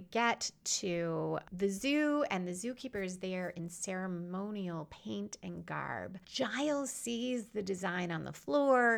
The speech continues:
catches on right as the zookeeper knocks him out once again.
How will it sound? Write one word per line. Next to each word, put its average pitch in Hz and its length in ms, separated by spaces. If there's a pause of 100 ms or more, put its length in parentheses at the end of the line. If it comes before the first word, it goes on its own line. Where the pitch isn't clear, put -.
(200)
catches 262 640
on 208 520 (200)
right 302 280
as 233 120
the 214 80
zookeeper 180 580
knocks 151 300
him 170 120
out 123 300
once 165 240
again. 139 320